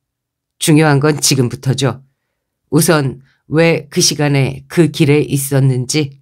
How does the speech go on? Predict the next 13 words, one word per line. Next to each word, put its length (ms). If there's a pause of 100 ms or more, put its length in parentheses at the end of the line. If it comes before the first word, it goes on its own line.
(200)
그것부터 840
말씀해 420
주시겠어요?" 840 (2500)
이시다의 720
진술은 640 (240)
대강 560
앞뒤가 520
맞았다. 800 (640)
그 120
시간에 580
그 240
길을 440
달렸던 800